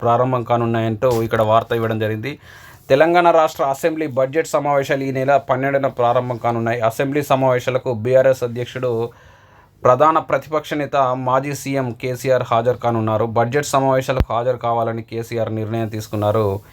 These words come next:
ఈ నేపథ్యంలో బీఆర్ఎస్ శాసనసభ సమావేశం నిర్వహించనున్నారు. కేసీఆర్ అధ్యక్షతన తెలంగాణ భవన్లో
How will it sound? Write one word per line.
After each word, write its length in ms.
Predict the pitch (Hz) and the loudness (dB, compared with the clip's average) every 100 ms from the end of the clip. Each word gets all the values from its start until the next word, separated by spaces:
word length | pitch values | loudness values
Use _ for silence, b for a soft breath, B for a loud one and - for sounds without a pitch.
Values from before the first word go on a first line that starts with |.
| b b b 120 | b b b -4
ఈ 80 | |
నేపథ్యంలో 720 | 127 131 139 151 151 147 143 131 | 0 2 2 2 2 2 4 4
బీఆర్ఎస్ 720 | 120 131 147 147 139 143 123 | 2 -2 0 0 -2 -6 -6
శాసనసభ 880 | 113 127 123 139 - 131 135 123 117 | -2 -2 -2 -4 -2 2 4 4 2
సమావేశం 640 | - 120 123 120 120 120 | 0 -2 0 -2 -2 -4
నిర్వహించనున్నారు. 840 | 120 117 117 113 110 110 113 147 - b b b - | -4 -4 -4 -4 -4 -2 0 -2 -8 b b b 0
కేసీఆర్ 420 | 135 147 170 160 | 2 4 6 6
అధ్యక్షతన 760 | 147 143 151 151 147 143 135 127 | 6 0 -6 -6 -4 -4 -4 -4
తెలంగాణ 500 | 139 139 139 143 143 | -4 -4 -2 -2 -2
భవన్లో 760 | 131 123 127 127 139 127 120 | 0 2 2 2 4 4 2